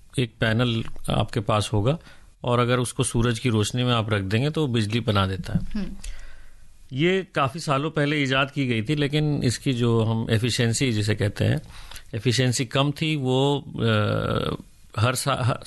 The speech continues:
Speaker 1: वक्त गुजरने के साथ
Speaker 2: जी।
Speaker 1: बढ़ती गई है और अब उसकी efficiency इस level पर आ गई पिछले कुछ सालों में कि उसका आम इस्तेमाल होने लगा है।
Speaker 2: जी।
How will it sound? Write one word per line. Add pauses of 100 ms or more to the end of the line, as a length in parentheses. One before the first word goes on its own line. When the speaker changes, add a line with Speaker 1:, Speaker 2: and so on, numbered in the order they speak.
(300)
Speaker 1:
वक्त
गुजरने
के
साथ
Speaker 2:
जी।
Speaker 1:
बढ़ती
गई
है (560)
और
अब
उसकी
efficiency
इस
level
पर
आ
गई
पिछले
कुछ
सालों
में
कि (480)
उसका
आम
इस्तेमाल
होने
लगा
है। (480)
Speaker 2:
जी।